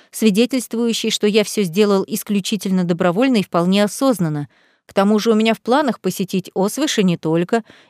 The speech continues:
и преждевременная гибель никак не вписывается в мой жизненный маршрут. «Здесь может разразиться настоящая война», успокаиваясь и принимая неизбежное, проговорил Тео, и Миллиан кивнул.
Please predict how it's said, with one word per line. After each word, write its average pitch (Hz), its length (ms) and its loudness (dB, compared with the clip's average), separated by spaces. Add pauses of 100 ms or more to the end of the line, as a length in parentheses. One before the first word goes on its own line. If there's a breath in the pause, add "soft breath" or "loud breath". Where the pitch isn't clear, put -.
и 226 160 2
преждевременная 220 800 2
гибель 208 360 0
никак 196 300 2
не 214 80 2
вписывается 208 640 -4
в 160 60 -4
мой 196 340 0
жизненный 185 460 -2
маршрут. 240 520 -4 (1120)
«Здесь 202 380 -2
может 220 320 2
разразиться 202 600 0
настоящая 196 800 0
война», 190 520 2 (340 soft breath)
успокаиваясь 202 920 2
и 240 100 -2
принимая 214 500 2
неизбежное, 190 720 2
проговорил 175 540 0
Тео, 247 380 2 (280 soft breath)
и 226 120 0
Миллиан 254 600 2 (120)
кивнул. 151 500 -4